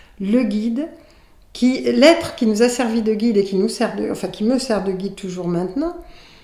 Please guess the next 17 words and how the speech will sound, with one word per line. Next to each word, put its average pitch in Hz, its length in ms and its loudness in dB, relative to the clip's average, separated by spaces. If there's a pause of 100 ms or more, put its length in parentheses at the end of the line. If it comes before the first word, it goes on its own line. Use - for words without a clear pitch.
(360)
et 226 180 6
lui 233 280 4
qui 233 100 4
a 208 40 8
présidé 226 880 4
aux 240 160 4
premières, 226 600 2
euh, 196 280 2
expériences, 226 680 0
et 233 60 0
en 208 80 2
même 202 300 2
temps, 240 160 0
il 233 100 2
nous 196 200 2
a 185 60 2
dit, « 277 220 0